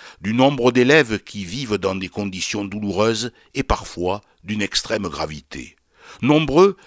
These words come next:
sont celles et ceux qui n'ont pas de lieu pour apprendre, écrire, réviser et qui ne sont ni aidés ni encouragés. Le rapport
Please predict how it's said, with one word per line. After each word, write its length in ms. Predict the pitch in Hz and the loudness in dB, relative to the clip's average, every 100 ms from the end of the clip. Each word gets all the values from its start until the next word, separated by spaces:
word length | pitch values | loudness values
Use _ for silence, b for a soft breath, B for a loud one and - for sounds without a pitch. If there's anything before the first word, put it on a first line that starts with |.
| B | B
sont 220 | - 139 | -2 0
celles 220 | 135 165 151 | 4 4 4
et 40 | |
ceux 180 | - 180 | 2 0
qui 160 | - | 0
n'ont 200 | 117 113 | 0 0
pas 200 | 104 131 | 2 4
de 120 | 120 120 | 4 2
lieu 220 | 113 127 | 0 -2
pour 220 | - 101 | -2 -2
apprendre, 600 | 107 - 87 78 71 71 _ b | -2 -4 -6 -6 -8 -16 _ b
écrire, 600 | 131 131 - 123 92 71 - b | -6 -4 -2 -2 -4 -6 -12 b
réviser 680 | 98 127 139 131 113 117 85 B B | -4 -4 -4 -2 2 2 0 B B
et 80 | 120 | -4
qui 120 | - 180 | 0 4
ne 100 | 160 | 4
sont 260 | - 156 | 6 4
ni 260 | 135 180 147 | 4 6 6
aidés 360 | 95 95 78 _ _ | 4 -2 -4 _ _
ni 220 | 101 123 110 | -4 -2 0
encouragés. 720 | 92 - 78 76 73 60 _ _ B B B B | -2 -6 -6 -4 -6 -10 _ _ B B B B
Le 120 | 113 | 0
rapport 640 | 120 - 202 170 - - | 0 2 4 4 2 -6